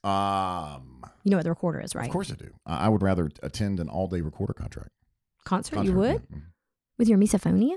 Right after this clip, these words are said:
Speaker 1: Absolutely. Then have drink water for the rest of my life?
Speaker 2: Wow. Okay. Last question. Would you rather, Cadillac Jack, have to walk five miles or let someone put a snake on you for ten minutes?
Speaker 1: Give me that one again.
Speaker 2: Okay.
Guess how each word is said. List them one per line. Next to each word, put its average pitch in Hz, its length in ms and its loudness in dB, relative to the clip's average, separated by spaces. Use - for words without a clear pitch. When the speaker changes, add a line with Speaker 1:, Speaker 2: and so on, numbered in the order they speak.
Speaker 1:
Absolutely. 82 540 -6
Then 110 160 -4
have 113 160 2
drink 98 220 0
water 92 260 2
for 131 80 0
the 113 80 0
rest 147 140 0
of 160 60 -8
my 160 80 -2
life? 220 340 -6
Speaker 2:
Wow. 131 200 -6
Okay. 170 240 -2
Last 202 300 2
question. - 260 -10
Would 254 360 2
you 294 160 4
rather, 160 280 4
Cadillac - 300 -4
Jack, - 260 -6
have 190 160 2
to 214 80 2
walk 180 240 2
five 214 480 0
miles 117 640 -4
or 202 120 2
let 180 220 4
someone 180 220 4
put 170 120 0
a - 20 2
snake 165 300 0
on 139 100 0
you 135 120 0
for - 120 -8
ten 139 160 0
minutes? - 500 -6
Speaker 1:
Give 113 100 -14
me 131 60 -8
that 139 100 -6
one 139 80 0
again. 156 260 2
Speaker 2:
Okay. 180 180 2